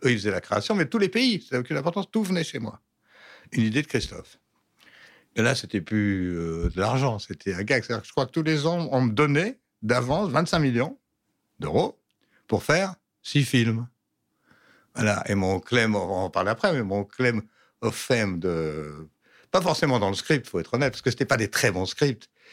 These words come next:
C'était des, surtout des énormes productions.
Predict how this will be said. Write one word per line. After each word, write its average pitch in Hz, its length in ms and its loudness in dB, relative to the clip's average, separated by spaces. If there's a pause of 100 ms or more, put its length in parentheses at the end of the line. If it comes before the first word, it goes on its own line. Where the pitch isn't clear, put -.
(220)
C'était 120 640 0
des, 92 180 -2
surtout - 320 -6
des 90 300 -2
énormes 120 500 2
productions. 151 680 -4